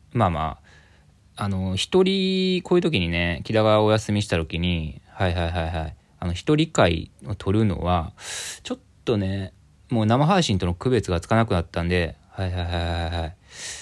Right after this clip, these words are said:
なので、ちょっと、一人会はなるべくやらないでおこうかなと思ってたんですけども、はいはい。ちょっとね、あの、<clears throat> まあまあ、幽霊キラーをちょっと、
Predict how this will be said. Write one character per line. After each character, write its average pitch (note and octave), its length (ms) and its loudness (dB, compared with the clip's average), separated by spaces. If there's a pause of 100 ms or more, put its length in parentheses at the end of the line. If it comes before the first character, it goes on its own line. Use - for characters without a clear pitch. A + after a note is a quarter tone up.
(220)
な D3 100 4
の A#2+ 100 6
で、 F#2 220 4
ち - 80 -6
ょ - 40 -20
っ - 40 -20
と、 E2+ 840 -4
一 D#3 180 0
人 F3+ 80 2
会 A#2+ 140 4
は F#2 80 4
な F#2 80 4
る G2+ 80 2
べ G#2 80 6
く G#2 120 2
や G#2+ 120 6
ら A2+ 120 4
な A#2 140 4
い F2+ 60 2
で E2+ 80 2
お E2 60 -2
こ F#2+ 160 0
う - 20 0
か F#2 100 0
な F#2 140 4
と F2+ 80 -2
思 F2+ 100 2
っ F2+ 40 0
て F#2+ 100 0
た F2+ 120 0
ん E2+ 40 -2
で E2+ 80 -6
す - 80 -10
け F2+ 100 -4
ど E2+ 100 -2
も、 G#2 300 0 (840)
は F#2 140 2
い E2+ 40 0
は E2 160 -2
い。 - 80 -14 (1120)
ち - 80 -2
ょ - 20 2
っ F#3 40 0
と G2 140 0
ね、 F#2 80 4
あ F2+ 80 4
の、 F2 280 -2 (680)
<clears throat> - 880 -20
ま D#3+ 140 4
あ A2+ 40 4
ま D2 120 -2
あ、 - 80 -12 (760)
幽 C#3+ 200 10
霊 D3 160 10
キ - 180 -8
ラ - 220 -6 (1300)
ー - 80 -6
を D#2 100 -4
ち - 120 -6
ょ - 20 -8
っ - 20 -10
と、 - 320 -8